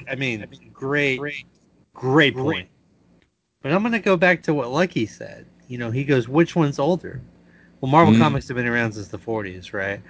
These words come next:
Speaker 2: Yeah.
Speaker 1: And, and sci-fi comic books from
Speaker 2: Yeah.
Speaker 1: the fifties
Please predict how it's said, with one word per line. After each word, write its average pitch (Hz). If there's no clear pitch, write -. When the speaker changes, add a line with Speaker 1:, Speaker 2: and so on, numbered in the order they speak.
Speaker 2:
Yeah. 104
Speaker 1:
And, 113
and 123
sci-fi 165
comic 143
books -
from -
Speaker 2:
Yeah. 110
Speaker 1:
the -
fifties 110